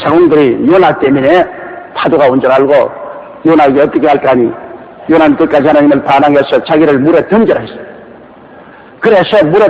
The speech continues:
던져버리니 하나님은 성경에 보니 물고기를 예비해 놓았습니다. 큰 물고기가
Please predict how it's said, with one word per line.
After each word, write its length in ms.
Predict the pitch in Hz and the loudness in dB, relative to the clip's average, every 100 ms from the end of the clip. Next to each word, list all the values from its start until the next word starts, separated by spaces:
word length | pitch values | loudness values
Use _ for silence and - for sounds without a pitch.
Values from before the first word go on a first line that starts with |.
| - | 0
던져버리니 500 | 254 226 202 175 160 | 0 2 2 2 2
하나님은 440 | 226 233 202 180 - | 2 2 2 2 0
성경에 320 | 208 214 214 | 0 2 2
보니 220 | 190 170 135 - - | 4 2 0 -6 -8
물고기를 760 | 156 269 - 262 254 240 226 165 | -2 0 0 0 2 4 2 2
예비해 260 | 180 - 143 | 2 2 2
놓았습니다. 360 | 131 - - - - - - - - - - - - - | 0 -6 -12 -16 -20 -20 -20 -20 -20 -20 -20 -20 -16 -6
큰 360 | - 302 269 | -2 2 2
물고기가 460 | 226 269 262 254 262 | 4 2 2 2 4